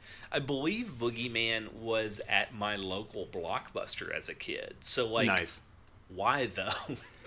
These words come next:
Speaker 2: Yeah, and, and I don't know how they select the ones that, I, I mean, like, it's also tonally weird because you've got, like, the, the Freddy Krueger Tina murder, but then you've got, like,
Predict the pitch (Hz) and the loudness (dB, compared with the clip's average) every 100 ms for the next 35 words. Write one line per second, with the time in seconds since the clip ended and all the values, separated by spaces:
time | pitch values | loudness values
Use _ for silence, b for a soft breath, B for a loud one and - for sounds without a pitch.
0 | - 160 247 240 170 123 123 185 190 190 | -2 6 12 12 12 12 12 10 12 12
1 | 208 214 196 190 175 147 - 143 135 127 | 12 12 10 12 10 8 6 6 6 4
2 | 117 120 185 180 220 220 208 190 196 240 | 6 6 8 10 12 12 10 10 8 10
3 | 262 262 175 - 208 233 214 156 147 139 | 10 12 10 10 6 10 10 12 10 8
4 | 139 139 139 135 123 110 120 123 117 117 | 4 8 10 10 8 6 6 6 6 4
5 | 120 151 139 147 131 123 113 107 123 113 | 6 6 8 6 6 8 8 6 4 4
6 | 147 160 160 151 151 139 131 123 120 98 | 6 6 6 6 6 10 10 10 6 0
7 | - | -2